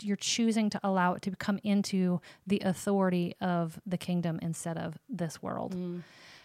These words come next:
Speaker 1: Um, okay, so overcoming the feeling of unworthiness. That's from Peggy. Thank you for your comment. That is gonna be huge. And, and again, I think, you know, when we go back to those core beliefs,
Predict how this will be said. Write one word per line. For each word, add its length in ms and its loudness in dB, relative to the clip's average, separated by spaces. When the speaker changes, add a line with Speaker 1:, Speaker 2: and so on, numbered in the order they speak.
Speaker 1:
Um, 400 8
okay, 340 6
so 520 6
overcoming 500 6
the 80 6
feeling 360 4
of 80 4
unworthiness. 800 4
That's 260 -4
from 260 2
Peggy. 400 0
Thank 240 0
you 80 2
for 140 -2
your 120 2
comment. 460 2
That 160 4
is 120 0
gonna 180 0
be 100 2
huge. 440 2
And, 340 2
and 100 6
again, 200 6
I 80 6
think, 300 2
you 120 2
know, 180 4
when 180 0
we 100 0
go 80 2
back 160 0
to 80 -4
those 160 0
core 280 0
beliefs, 540 0